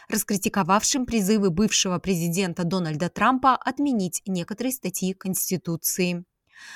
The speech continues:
Бывший президент повторил ложные заявления о том, что его поражение на выборах две тысячи двадцатого года было результатом мошенничества, и что такой инцидент оправдывает отмену всех правил и положений,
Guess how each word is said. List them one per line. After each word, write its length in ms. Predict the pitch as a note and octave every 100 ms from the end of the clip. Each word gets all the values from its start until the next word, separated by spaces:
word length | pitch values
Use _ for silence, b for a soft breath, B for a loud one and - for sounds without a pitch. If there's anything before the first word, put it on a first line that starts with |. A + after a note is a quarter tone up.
| B
Бывший 300 | A3 D#4+ -
президент 500 | D4 D4 D4+ D4+ A#3+
повторил 460 | A3 G3+ A#3 A#3+ A3+
ложные 360 | G#3+ G3 G#3
заявления 540 | F3+ G#3 G3 G3+ G3 F#3+
о 40 |
том, 260 | F#3+ C4 C#4
что 160 | -
его 180 | A3 F3+
поражение 540 | F3+ F#3+ F3+ G#3+ F#3 F3
на 140 | E3+
выборах 360 | F3+ F3 F3+ E3+
две 160 | E3
тысячи 320 | F3 F#3+ -
двадцатого 580 | F3+ G3 G3 G3+ F3 D#3+
года 360 | D#3+ B3 B3 C#4+ B B B
было 220 | - D4+ D#4
результатом 640 | A#3+ G#3+ E3+ F#3 F#3+ B3
мошенничества, 1000 | F#3 - - F3 F3+ - - - F3 E3+ B B B B
и 40 | A3+
что 160 | -
такой 280 | D#4 D4+ D4+
инцидент 640 | A3 A3+ F3+ E3 A3 C#4+ -
оправдывает 720 | G#3 - F#3 G3 A3 C4 C#4 -
отмену 500 | A3 A3 A3 B3 B3
всех 340 | - A3 G3
правил 340 | - F#3 F3 E3+
и 40 |
положений, 640 | E3 E3+ E3 A#3 C4+ D4+